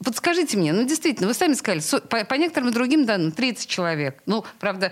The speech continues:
э, особые оптимисты говорят, что шестьдесят человек вожан осталось, э, сейчас в Ленинградской области.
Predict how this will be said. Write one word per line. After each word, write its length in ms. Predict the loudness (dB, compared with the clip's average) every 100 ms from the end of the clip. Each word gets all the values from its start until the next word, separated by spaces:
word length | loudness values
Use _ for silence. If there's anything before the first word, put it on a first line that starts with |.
| -6 -2
э, 180 | 0 0
особые 300 | 0 -2 -2
оптимисты 400 | -2 -2 -2 -2
говорят, 280 | -2 -2 -2
что 220 | -4 -6 -6
шестьдесят 800 | -4 -2 0 0 0 -2 -4 -10
человек 340 | -4 -2 -2 -2
вожан 360 | -2 -2 -4 -4
осталось, 500 | -4 -4 -4 -8 -8
э, 120 | -6
сейчас 400 | -4 -2 -4 -4
в 60 | -2
Ленинградской 520 | -2 0 -2 -4 -4
области. 280 | -6 -10